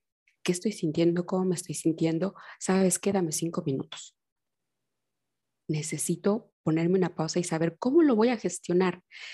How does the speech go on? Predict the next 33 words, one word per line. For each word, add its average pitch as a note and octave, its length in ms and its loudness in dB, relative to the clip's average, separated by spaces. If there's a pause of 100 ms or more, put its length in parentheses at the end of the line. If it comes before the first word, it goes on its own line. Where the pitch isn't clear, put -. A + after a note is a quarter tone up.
(300)
Y A3 140 6
en A#3 80 6
la A#3+ 140 4
crianza, C4 640 2 (320)
la G3 100 2
invitación G#3 680 2
es, C4+ 240 -2
no B3 180 0
se D#4+ 160 -2
trata B3 320 0
de A3+ 180 0
controlar F#3+ 680 2
las G3 180 -2
emociones, D#3 800 -2 (460)
porque G#3+ 240 2
si A3 140 0
yo C4 100 6
las D4 180 2
controlo A#3 840 4
todo A#3 200 0
el A3 160 0
tiempo, G3+ 380 2
llega G3+ 180 0
el G#3 80 2
momento F#3 300 0
en F#3+ 60 -2
el F#3 40 -4
que F3 100 -18
se E3+ 120 -4
van E3+ 140 2
a E3+ 60 2
desbordar. D3+ 520 -4 (1160)
Entonces, F3 560 -2